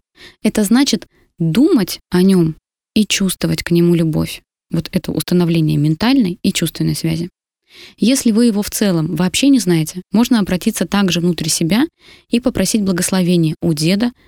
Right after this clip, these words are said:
у старшего мужчины в роду, даже если это ваш брат,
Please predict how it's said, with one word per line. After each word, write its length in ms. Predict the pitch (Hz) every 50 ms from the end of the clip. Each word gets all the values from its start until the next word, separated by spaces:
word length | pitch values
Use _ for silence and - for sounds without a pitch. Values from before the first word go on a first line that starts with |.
| _ _ -
у 60 | 185
старшего 480 | - - 220 220 214 - - 185 175 175
мужчины 400 | 165 175 175 - - 180 170 160
в 60 | 156
роду, 320 | 165 160 151 - 233 277
даже 220 | 254 202 185 180 185
если 200 | 175 - - 165
это 140 | - 170
ваш 160 | 165 170 165 165
брат, 260 | 156 - 220 294